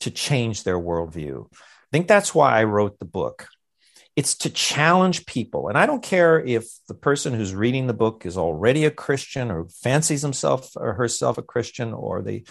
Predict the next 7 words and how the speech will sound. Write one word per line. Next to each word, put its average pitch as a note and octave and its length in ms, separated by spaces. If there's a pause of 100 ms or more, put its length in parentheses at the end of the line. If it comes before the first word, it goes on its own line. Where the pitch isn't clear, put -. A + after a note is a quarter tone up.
(280)
they're F#2 120
dyed-in-the-wool A#2+ 720
atheist. A2+ 640 (440)
Look, - 160
I D3 100
respect D#3 760
what, C3 260